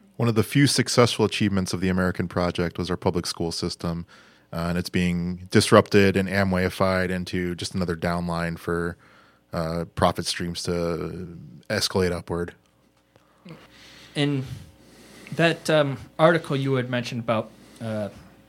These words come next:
Speaker 2: LuLaRoe, it sort of gets into sort of, there's a, been a hollowing out of middle America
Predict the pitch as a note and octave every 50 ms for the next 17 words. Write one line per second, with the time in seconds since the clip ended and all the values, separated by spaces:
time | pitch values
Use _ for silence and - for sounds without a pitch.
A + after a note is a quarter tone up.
0 | - _ - - - - - - - C#3+ C#3+ D#3 E3+ E3 D3 D3 C3 A#2+ A#2+ A#2+
1 | B2 A#2 A2 G#2+ G#2+ G#2 - - _ - - - - - - - - - - -
2 | - C3 B2+ - - - - - - - - _ _ _ _ _ - - - -
3 | D3+ D3 C3+ C3 C3 D3+ C#3+ C#3+ - - C#3+ C3+ - - C#3+ B2+ A#2+ A#2+ A#2+ A#2
4 | - - - _ _ - - - - - - - - C#3+ C3 C3 B2+ A#2 A2+ -
5 | - - - - _ _ _ _ _ _ _ _ _ _ _ _ _ - - -
6 | - - - - - - - - - - - - - - C3+ B2+ C#3+ C3+ C3+ C3
7 | - C#3+ C3+ B2+ B2+ B2+ A#2+ A2+ - - - - - D3 C#3+ C#3 C3+ A#2+ A#2+ -
8 | - - - D3 D3+ D#3 D3+ D#3+ D#3 D3+ C#3+ C#3 B2+ A#2+ A#2 B2+ D3 - - B2+
9 | G#2+ A2 B2 A#2+ B2 B2 C3+ C3 C3 B2+ A#2+ A2+ A2 G#2+ A2 A#2+ B2 B2 B2 -
10 | - C#3 C3+ C#3